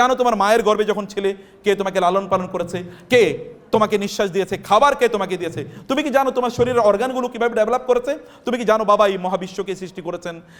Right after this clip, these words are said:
এই আকাশকে সৃষ্টি করেছেন, এই জমিনকে কে সৃষ্টি করেছেন, আমাকে কে সৃষ্টি করেছেন? তুমি বলো তো বাবা,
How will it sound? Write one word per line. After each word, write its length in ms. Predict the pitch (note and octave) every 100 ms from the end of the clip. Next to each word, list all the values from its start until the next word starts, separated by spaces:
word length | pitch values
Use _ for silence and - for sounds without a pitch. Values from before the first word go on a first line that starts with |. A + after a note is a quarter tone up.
| -
এই 80 | F#3
আকাশকে 420 | G#3 B3+ A#3 A#3+
সৃষ্টি 280 | A3 G#3+ G#3+
করেছেন, 320 | F#3+ F#3+ G3+ F3+ -
এই 120 | - G3
জমিনকে 320 | A3 A#3+ A#3 A3
কে 120 | G#3 G#3
সৃষ্টি 200 | G3+ G3
করেছেন, 340 | F#3 F#3 F#3 E3 - -
আমাকে 340 | G3 A#3+ B3+
কে 100 | B3
সৃষ্টি 280 | A#3+ A3+ A3
করেছেন? 220 | G3 F#3+ F#3
তুমি 100 | F3+
বলো 200 | E3 F3+
তো 100 | F#3
বাবা, 220 | E3 E3